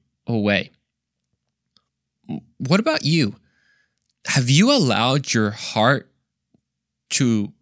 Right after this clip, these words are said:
be bitter and allowed bitterness to take root in your heart? Maybe there's something that you don't understand why it happened. Like, let, let's just be real, real talk right now. No one else is listening. It's just you and me.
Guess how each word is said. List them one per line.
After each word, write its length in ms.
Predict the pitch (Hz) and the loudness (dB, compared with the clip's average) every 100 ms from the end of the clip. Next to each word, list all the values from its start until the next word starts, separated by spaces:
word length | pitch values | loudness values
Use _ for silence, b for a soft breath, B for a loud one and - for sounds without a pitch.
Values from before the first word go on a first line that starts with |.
| _ _ _ _ | _ _ _ _
be 140 | 117 101 | 0 0
bitter 640 | - 113 113 170 190 - _ _ _ - | 0 0 2 -2 -6 -10 _ _ _ -6
and 140 | 131 - | -4 0
allowed 380 | 120 123 123 107 | 0 2 0 0
bitterness 400 | 131 156 139 - | 2 2 2 0
to 80 | - | -2
take 320 | - 127 110 | -4 -2 -2
root 720 | 107 98 98 127 196 - - - _ _ _ _ - | -4 -4 0 0 0 -4 -6 -8 _ _ _ _ -6
in 120 | 107 | -4
your 100 | 104 | -2
heart? 320 | 110 139 160 123 - _ _ _ _ _ _ _ | -2 -4 -6 -18 -20 _ _ _ _ _ _ _
Maybe 480 | - 151 139 160 202 | -10 -2 0 2 2
there's 280 | 175 160 143 | 2 2 2
something 1300 | - - - - - 123 127 131 131 151 151 147 135 | 2 2 2 0 0 0 0 -2 -2 -4 -8 -12 -8
that 180 | 123 - | -6 -2
you 140 | 113 | -2
don't 440 | 104 - 120 113 - | -2 0 0 0 -2
understand 760 | 127 117 - 104 101 101 110 - _ _ _ _ | -2 0 -2 -2 -2 -4 -8 -16 _ _ _ _
why 320 | - 104 107 113 | -8 -2 0 0
it 120 | 113 | -2
happened. 440 | 98 - - - - _ _ _ _ _ _ _ _ _ _ _ _ _ _ _ _ 135 | -8 -12 -16 -18 -18 _ _ _ _ _ _ _ _ _ _ _ _ _ _ _ _ -14
Like, 160 | - | -2
let, 180 | 139 - | 0 2
let's 200 | 151 147 | 2 4
just 160 | 165 151 | 2 2
be 120 | 143 | 2
real, 220 | 123 98 | 2 2
real 200 | 113 135 | 2 2
talk 320 | - 107 208 | 2 -2 -2
right 120 | 92 | -2
now. 140 | 101 95 | -2 0
No 120 | 113 | 0
one 160 | 127 135 | 2 0
else 200 | 139 135 | 0 0
is 80 | |
listening. 300 | 120 107 107 | 0 0 0
It's 120 | 104 - | 0 0
just 180 | 104 | 0
you 80 | 107 | 0
and 100 | 101 | 0
me. 160 | 101 | -2